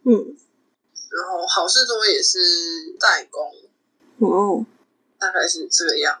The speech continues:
Speaker 2: 子。那，呃，像之前的物超便当、东石便当，就是我们真的比较做B to B的比较多。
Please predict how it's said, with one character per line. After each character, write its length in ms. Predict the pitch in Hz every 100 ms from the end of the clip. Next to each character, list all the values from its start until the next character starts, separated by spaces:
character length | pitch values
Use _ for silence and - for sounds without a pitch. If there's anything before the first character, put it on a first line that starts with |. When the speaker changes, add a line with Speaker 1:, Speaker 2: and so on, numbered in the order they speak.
| _
Speaker 2:
子。 260 | - - - _
那， 140 | 185 - 1077 - -
呃， 380 | 175 170 -
像 180 | - 440 415 185 165
之 180 | - -
前 240 | - - 165
的 220 | - 202
物 80 | 185
超 340 | - 170 170
便 300 | - 165 123 -
当、 100 | - - _ -
东 180 | 180
石 220 | 190 - 156
便 260 | 165 - -
当， 260 | - -
就 100 | -
是 300 | 170 170 170
我 80 | 349
们 140 | 175 180
真 120 | 208
的 100 | 196
比 100 | 180
较 280 | 170 175 170 -
做 220 | - 208
B 180 | - 175
to 160 | 175 180
B 200 | 156 165
的 80 | 151
比 140 | -
较 260 | - 156 -
多。 120 | 427